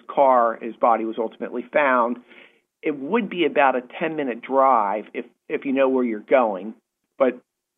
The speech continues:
from the time he was, got off that exit to, to being found, there's,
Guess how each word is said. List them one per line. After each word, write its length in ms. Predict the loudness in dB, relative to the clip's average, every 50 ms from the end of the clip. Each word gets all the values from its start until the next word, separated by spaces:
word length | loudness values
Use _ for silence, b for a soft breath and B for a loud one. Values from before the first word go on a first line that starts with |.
| _ _ _ _ _ _ 4
from 380 | 6 6 6 6 4 0 -2
the 80 | -2 -4
time 320 | 0 2 4 4 4 2
he 160 | -2 -2 -2 0
was, 260 | 0 0 0 0 -4 -10 _ -20 -12 0
got 200 | 2 4 6 6
off 260 | 6 6 4 4 2
that 220 | 2 2 2 2 0
exit 440 | -2 -2 -6 -8 -8 -8 -8 -8 _ -12 -6
to, 340 | -4 -2 0 0 0 -2 -4 b b b b b b b b _ _ -20 -8 -4
to 160 | -2 -2 -2
being 380 | 0 2 2 2 0 -2 -6 -2 2
found, 440 | 2 4 4 4 2 -2 -4 -4 -4
there's, 240 | -6 -6 -6 -8